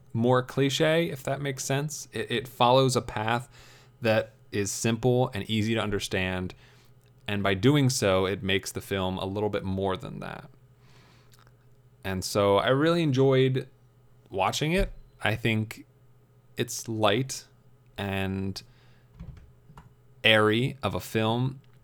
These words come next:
but it's also worth watching. I think it's, it's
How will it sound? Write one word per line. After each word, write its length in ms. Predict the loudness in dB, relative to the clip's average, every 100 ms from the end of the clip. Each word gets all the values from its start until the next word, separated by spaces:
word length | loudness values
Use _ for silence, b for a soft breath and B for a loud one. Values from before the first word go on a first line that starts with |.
| -14 -10
but 280 | 2 4
it's 140 | 4 2
also 1000 | 0 0 2 0 2 2 2 0 -2 -6 -12 -20 -20 -16 -16 _ -20 B B B B B B B B B B -18 -18 -18 -18 -20 -18 -18 -20 -20 -20 -20 -20 -20 -20 -20 -20 -20 -20 _ _ -20 -20 -20 -20 -20 -20 -20 -14
worth 360 | 0 2 2 2
watching. 480 | 0 0 -4 -6 -8
I 80 |
think 240 | 0 2 2
it's, 220 | -2 -4
it's 300 | -6 -6 -6